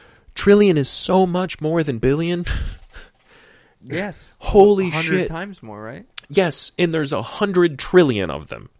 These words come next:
Speaker 2: So that's a thousand times more.
Speaker 1: Like, it is, huh.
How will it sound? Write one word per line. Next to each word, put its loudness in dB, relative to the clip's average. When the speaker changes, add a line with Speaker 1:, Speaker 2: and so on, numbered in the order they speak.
Speaker 2:
So -12
that's -12
a -12
thousand -18
times -20
more. -20
Speaker 1:
Like, -8
it -4
is, -2
huh. 2